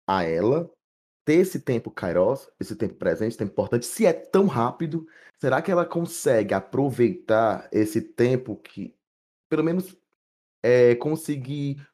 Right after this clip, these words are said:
conceber e entender esse tempo que passa por ela, ou é tão rápido, tão avassalador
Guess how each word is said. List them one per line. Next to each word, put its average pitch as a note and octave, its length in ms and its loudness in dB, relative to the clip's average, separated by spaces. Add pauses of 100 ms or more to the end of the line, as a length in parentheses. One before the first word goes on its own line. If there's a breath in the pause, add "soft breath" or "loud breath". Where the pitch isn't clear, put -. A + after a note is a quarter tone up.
conceber D3+ 920 0
e A#2+ 180 -2
entender C#3+ 1000 0
esse B2 300 -2
tempo A2 400 -2
que - 100 -12
passa G2 260 -4
por F#2 240 -4
ela, B2+ 320 2 (180 loud breath)
ou D#3 120 4
é - 60 0
tão G#3+ 200 -2
rápido, C3+ 400 -4
tão D3 160 -6
avassalador C#3+ 1000 -2